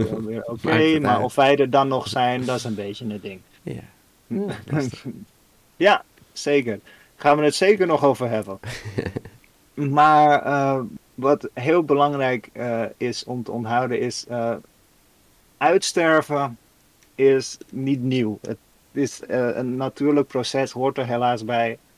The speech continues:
Speaker 2: Mhm.
Speaker 1: Weet je, ik zou het liefst al deze soorten nog kunnen zien, weet je. Dinosaurussen, kom maar.
Speaker 2: Mhm.
Speaker 1: Eh,
Speaker 2: Ja,
Speaker 1: eh,
Speaker 2: zou wel cool zijn.
Speaker 1: ja. Nee, dino-, nou,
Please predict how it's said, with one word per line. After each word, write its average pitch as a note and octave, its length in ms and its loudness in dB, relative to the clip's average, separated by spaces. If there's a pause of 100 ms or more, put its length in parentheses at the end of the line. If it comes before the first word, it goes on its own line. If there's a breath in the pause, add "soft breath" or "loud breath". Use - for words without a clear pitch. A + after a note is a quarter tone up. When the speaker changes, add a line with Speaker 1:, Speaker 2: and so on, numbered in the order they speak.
(140)
Speaker 2:
Mhm. F#2 200 -10
Speaker 1:
Weet A#2 200 -8
je, C3+ 140 0
ik D3+ 200 2
zou D3 340 4
het C#3 120 2
liefst D3 340 0
al D3 220 4
deze C#3 300 2
soorten C3 400 0
nog A#2+ 160 -6
kunnen A#2 260 -4
zien, G#2 260 -8
weet A#2 200 -4
je. D3+ 160 -6
Dinosaurussen, D#3+ 960 2
kom E3 180 0
maar. D3+ 320 6 (800)
Speaker 2:
Mhm. F#2+ 280 -4 (200)
Speaker 1:
Eh, G#2 100 0
Speaker 2:
Ja, A2 120 4
Speaker 1:
eh, A2+ 40 0
Speaker 2:
zou G2 180 0
wel F#2 140 0
cool G2+ 200 -2
zijn. F2+ 180 -6
Speaker 1:
ja. A2 180 -6 (520 loud breath)
Nee, B2+ 260 -6
dino-, B2 380 -2
nou, G#2 280 -8